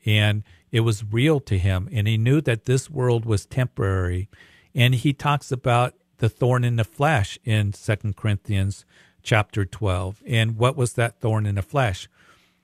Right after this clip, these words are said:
Well, the Lord doesn't say. We assume that it was maybe perhaps an eye disease that he got on that first missionary journey. The,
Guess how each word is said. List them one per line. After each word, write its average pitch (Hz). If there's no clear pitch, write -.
Well, 117
the 117
Lord 131
doesn't 113
say. 120
We 123
assume 110
that 101
it 110
was 104
maybe 104
perhaps 101
an 98
eye 101
disease 135
that 110
he 113
got 113
on 110
that 113
first -
missionary 110
journey. 110
The, 101